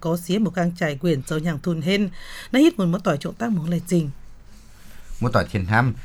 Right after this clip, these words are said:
Speaker 2: chiếc can như tỷ lệ trình ra xì, ai căn nghị quyết đua tiếp chúa yêu hội đồng miền Màn, say mùa khang trải quyền,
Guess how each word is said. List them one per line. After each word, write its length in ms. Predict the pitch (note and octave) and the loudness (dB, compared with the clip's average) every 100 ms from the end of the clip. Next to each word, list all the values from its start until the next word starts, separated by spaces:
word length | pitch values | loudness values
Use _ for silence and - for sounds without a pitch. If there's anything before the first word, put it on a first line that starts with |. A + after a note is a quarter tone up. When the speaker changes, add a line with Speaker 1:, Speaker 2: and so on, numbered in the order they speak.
| - - | -12 -8
Speaker 2:
chiếc 160 | - G#3+ | 0 2
can 140 | F3 | 4
như 80 | E3+ E3+ | 2 -2
tỷ 80 | G2+ | 0
lệ 160 | G2+ - | 0 0
trình 160 | G#2+ F2+ - | -4 -2 4
ra 160 | G2 - | 4 2
xì, 360 | - G2+ F2 - | -4 -2 -2 -2
ai 120 | A#2+ | 0
căn 280 | A#2 A2 G#2+ | 2 4 2
nghị 120 | F2 - | 2 -2
quyết 180 | C3 - | -2 0
đua 80 | F2 - | -4 -4
tiếp 100 | E2+ | -6
chúa 140 | - C3 | -2 0
yêu 180 | A#2+ A2+ | 0 0
hội 140 | F2 | -4
đồng 160 | E2+ D2+ | -4 -6
miền 180 | E2 D2 | -6 -6
Màn, 160 | E2+ C2+ - | -6 -6 -12
say 380 | - A#2 C3 A2+ G2 | -2 0 2 0 0
mùa 280 | E2+ D#2+ C2+ - | -2 -2 -6 -6
khang 180 | G2+ G2 | -6 -4
trải 220 | - D#2+ - - | -2 -2 -4 -4
quyền, 320 | G#2 F#2+ C#2 | -2 -2 -4